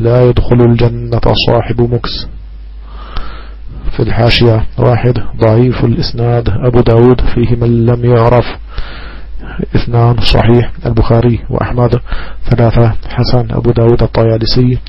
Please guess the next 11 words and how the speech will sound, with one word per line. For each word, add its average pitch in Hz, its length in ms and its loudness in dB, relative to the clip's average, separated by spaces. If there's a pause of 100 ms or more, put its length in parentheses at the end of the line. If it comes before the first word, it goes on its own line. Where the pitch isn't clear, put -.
قال 120 220 2
الهيثمي 117 720 2 (840)
في، 117 260 4 (560)
في 117 140 2
مجمع 123 340 0
الزوائد: 117 680 2 (1400)
"رجاله 117 640 2
ثقات". 117 420 2 (300)
أربعة، 110 520 2
متفق 110 500 -2
عليه. 107 400 0